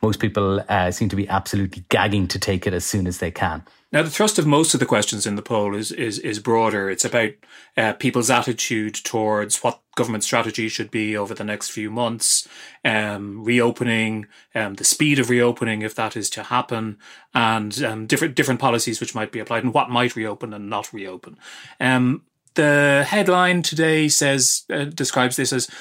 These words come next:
Speaker 2: strong support for reopening society as soon as possible. Maybe you could go through a couple of those numbers.
Speaker 1: Yeah, so just by way of explaining where, like, we came up with this structure, uh, for the poll in, in,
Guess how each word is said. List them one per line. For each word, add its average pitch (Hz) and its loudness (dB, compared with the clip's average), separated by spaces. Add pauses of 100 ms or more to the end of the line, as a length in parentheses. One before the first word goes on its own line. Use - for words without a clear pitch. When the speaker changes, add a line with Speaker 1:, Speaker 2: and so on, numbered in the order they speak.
(120)
Speaker 2:
strong 160 2
support 143 0
for 131 -2
reopening 127 2
society 117 0
as 107 -2
soon 117 -2
as 110 -4
possible. 107 -6 (220)
Maybe 170 0
you 170 -6
could 151 -4
go 135 2
through 127 -2
a - -4
couple 120 -6
of 110 -6
those 107 -6
numbers. 104 -10 (880)
Speaker 1:
Yeah, 175 2
so - 0 (420)
just - -2 (420)
by 165 4
way 147 2
of 135 2
explaining 131 2
where, 123 2
like, 123 -2
we 117 -6
came 127 2
up 131 0
with 117 -4
this 117 2
structure, 107 2
uh, 110 0
for 117 2
the 104 -2
poll 120 0
in, 110 2
in, 110 0